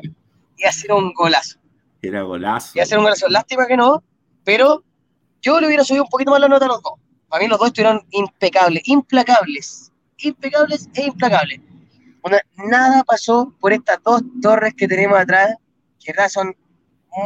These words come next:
Speaker 2: muy, muy, muy, una, una, una, o sea, son, son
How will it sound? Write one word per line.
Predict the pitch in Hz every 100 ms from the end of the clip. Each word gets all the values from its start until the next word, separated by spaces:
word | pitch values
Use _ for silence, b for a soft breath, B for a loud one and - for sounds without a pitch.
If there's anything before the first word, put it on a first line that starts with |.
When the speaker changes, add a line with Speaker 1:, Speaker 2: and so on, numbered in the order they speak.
| 220
Speaker 2:
muy, | 240 247 254 - _ _ _ _
muy, | 190 208 220 202 -
muy, | 208 208 -
una, | 202 190
una, | 208 -
una, | 202
o | - _ _ _ -
sea, | -
son, | - 240 - _ _ - _ _ _ _ _ _ _
son | - 208